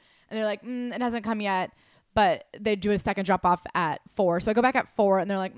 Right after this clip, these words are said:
"They're running late today." I go back again a third time that same day. They don't have my package yet. I go back the next morning at ten A M, and they're like, "Uh, no, but it could come later." I go back at one. They were like, "You know, sometimes they're delayed." And I'm like,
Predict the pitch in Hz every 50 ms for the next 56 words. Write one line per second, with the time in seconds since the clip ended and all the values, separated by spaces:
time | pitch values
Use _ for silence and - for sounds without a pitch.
0 | 120 - 214 208 220 247 285 294 285 285 294 285 - - 185 156 143 - - _
1 | _ _ - 220 240 240 247 240 226 220 240 226 220 - - 254 240 233 220 196
2 | 180 185 175 - - - 226 202 196 220 220 226 202 180 175 170 185 - _ _
3 | _ _ _ _ _ _ _ _ _ _ _ _ - 208 214 226 226 220 220 196
4 | 196 190 202 175 170 180 165 165 170 165 - _ _ _ _ - 220 220 240 254
5 | 262 285 - 254 220 208 208 208 220 - - 247 240 240 233 220 - - 214 208
6 | 202 202 185 180 170 170 185 - - 202 190 185 185 180 175 175 170 170 - -
7 | - _ _ _ _ _ _ _ _ - 240 254 254 247 247 247 254 247 254 277
8 | 277 269 269 269 269 262 277 - 294 - 277 269 240 214 214 202 202 202 196 196
9 | 190 - _ _ _ - 226 262 277 294 294 262 226 190 190 196 214 208 185 175
10 | 180 180 - - 226 220 233 233 233 220 202 208 - - - 262 302 311 302 302
11 | 349 359 349 302 277 262 226 226 214 208 202 190 190 240 240 254 233 -